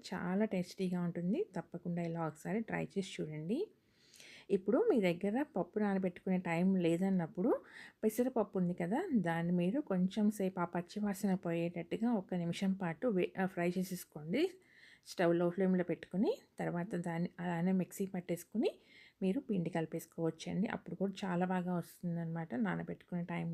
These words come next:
లేనప్పుడు. అంతేనండి, చక్కగా ఫ్రై అయిపోయింది, చూసారు కదా.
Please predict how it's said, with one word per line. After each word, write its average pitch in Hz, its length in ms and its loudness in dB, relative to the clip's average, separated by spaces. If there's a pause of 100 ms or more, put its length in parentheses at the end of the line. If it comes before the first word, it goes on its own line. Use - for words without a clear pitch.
లేనప్పుడు. 170 500 -2 (920)
అంతేనండి, 165 520 -2
చక్కగా 175 360 -4
ఫ్రై 170 280 -4
అయిపోయింది, 175 420 -2
చూసారు 180 380 -2
కదా. 180 200 0